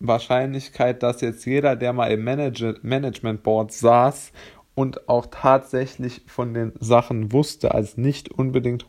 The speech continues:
hoch ein. Ja, also ich denk, manchmal hat man dann dort auch als Manager,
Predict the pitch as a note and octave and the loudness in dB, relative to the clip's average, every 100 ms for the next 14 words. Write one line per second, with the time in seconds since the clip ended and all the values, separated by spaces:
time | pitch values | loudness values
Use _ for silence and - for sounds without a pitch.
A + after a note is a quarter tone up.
0 | _ B2+ B2+ - G#2 F#2 - _ _ _ | _ 4 4 2 2 0 -6 _ _ _
1 | - - - A2 C#3 - - - - - | -20 -10 4 4 4 0 -20 -20 -20 -20
2 | _ _ B2 B2+ C3 C3+ B2+ - _ _ | _ _ 0 6 8 8 6 -4 _ _
3 | - - - C3+ C#3+ C3+ - _ - - | -14 -8 0 0 0 -6 -12 _ -20 -20
4 | - _ A2+ A2+ C3+ - C3 B2+ C#3+ C3+ | -20 _ -2 0 0 0 2 2 0 0
5 | B2+ A#2 A2+ A#2+ A#2+ A#2+ - A#2 A#2+ A2 | 0 0 0 2 0 2 0 2 0 -2
6 | A2+ A#2+ C3+ B2+ B2 A#2+ B2 | -2 -2 -2 0 4 4 2